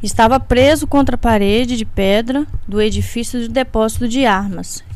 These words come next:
e os três valentões estavam parados em meio círculos na sua frente. Cada um deles segurava uma bengala grossa, e Alda tinha um saco pesado sobre seu braço.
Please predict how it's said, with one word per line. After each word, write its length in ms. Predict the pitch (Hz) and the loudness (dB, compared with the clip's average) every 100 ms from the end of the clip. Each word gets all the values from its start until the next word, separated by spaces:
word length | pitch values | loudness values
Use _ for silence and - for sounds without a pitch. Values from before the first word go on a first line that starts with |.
| - | -6
e 80 | 214 | -2
os 160 | 220 | -2
três 300 | - 240 294 | 0 0 0
valentões 720 | 277 285 262 233 220 233 247 | 2 2 0 -2 -2 -2 -2
estavam 420 | 247 233 233 220 226 | -2 0 2 2 0
parados 760 | 277 262 220 208 233 269 - - - - - - | 0 2 2 2 0 -4 -8 -12 -14 -16 -14 -6
em 140 | 220 | -4
meio 340 | 233 262 330 320 | 0 0 0 -4
círculos 540 | - 262 269 277 247 | -4 -2 -2 -2 -2
na 100 | 254 | -2
sua 260 | 254 269 277 | -2 -4 -6
frente. 560 | - 180 170 156 - - - - - - - - - | -6 -8 -10 -12 -14 -14 -14 -12 -12 -16 -18 -18 -4
Cada 340 | 262 330 339 | 0 2 2
um 140 | 294 240 | 0 0
deles 380 | 226 254 220 | 0 0 -2
segurava 500 | - 233 226 220 233 | -4 -4 -2 0 0
uma 100 | 254 | -2
bengala 480 | 240 233 220 220 254 | -2 -2 -2 0 -2
grossa, 580 | 247 214 196 190 - 180 - - - - | -2 -4 -2 -4 -8 -14 -16 -20 -20 -8
e 160 | 220 220 | 0 4
Alda 360 | 220 254 269 | 4 4 0
tinha 240 | 254 - 240 | -2 -2 -2
um 20 | |
saco 400 | - 247 285 302 | -2 0 0 0
pesado 580 | 302 254 214 214 233 233 | 0 0 2 0 0 -4
sobre 320 | - 226 226 | -4 -2 -2
seu 220 | - 269 | -2 -2
braço. 560 | 233 175 196 - - | -2 -4 -6 -8 -12